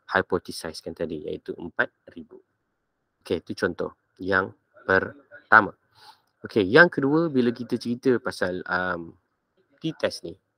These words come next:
dia ada lagi beberapa contoh t-test yang lain, iaitu K sama dengan dua. Ha, K sama dengan dua ni merujuk kepada kumpulan sama dengan dua. Ada dua kumpulan. So,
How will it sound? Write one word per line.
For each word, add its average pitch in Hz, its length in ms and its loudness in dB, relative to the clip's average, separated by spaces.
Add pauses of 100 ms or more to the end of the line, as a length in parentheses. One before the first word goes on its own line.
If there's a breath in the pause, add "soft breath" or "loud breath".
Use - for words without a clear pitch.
(160)
dia 127 160 4
ada 131 160 2
lagi 123 240 -2
beberapa 117 480 4
contoh 107 320 -4
t-test 98 480 -6
yang 82 80 -6
lain, 92 240 -2 (640 soft breath)
iaitu 101 560 -4
K 151 320 0
sama 110 240 2
dengan 104 240 0
dua. 104 240 0 (160)
Ha, - 240 -20
K 131 160 0
sama 113 240 0
dengan 110 160 2
dua 101 240 0
ni 127 160 0
merujuk 101 640 -6
kepada 90 320 -4 (160)
kumpulan 117 480 0 (560)
sama 92 240 -4
dengan 92 160 -2
dua. 90 320 -6
Ada - 160 -8
dua 127 320 -2
kumpulan. 95 400 -12 (400)
So, - 160 -14